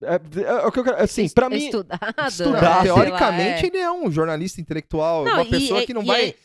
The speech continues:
Speaker 2: é
Speaker 3: que você pode sentar na, na frente do cara e não é um moleque, tipo, Mamãe Falei,
Speaker 1: Sim.
Speaker 3: que vai ficar,
Speaker 2: Sim.
Speaker 3: tipo, falando, "Ei,
Speaker 2: É,
Speaker 3: ei,
Speaker 2: fazendo
Speaker 3: ei".
Speaker 2: careta, é.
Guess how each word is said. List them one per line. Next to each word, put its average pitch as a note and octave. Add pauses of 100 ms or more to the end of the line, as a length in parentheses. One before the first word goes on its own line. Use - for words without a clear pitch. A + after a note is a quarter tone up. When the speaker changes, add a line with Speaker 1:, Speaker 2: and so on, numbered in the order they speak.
(120)
Speaker 2:
é A3+ (120)
Speaker 3:
que F3
você F3
pode G#3+
sentar D#3+
na, C3+
na A#2+
frente C#3+
do A#2+
cara C#3 (400)
e C3+
não D#3
é G3+
um A#3+
moleque, D#3+
tipo, C3+
Mamãe C3
Falei, A#2 (140)
Speaker 1:
Sim. E3
Speaker 3:
que D#3+
vai C#3+
ficar, D3
Speaker 2:
Sim. E3+
Speaker 3:
tipo, D#3+
falando, C#3
"Ei, F4+
Speaker 2:
É, E4
Speaker 3:
ei, E4+
Speaker 2:
fazendo D4+
Speaker 3:
ei". C4+
Speaker 2:
careta, F3
é. D3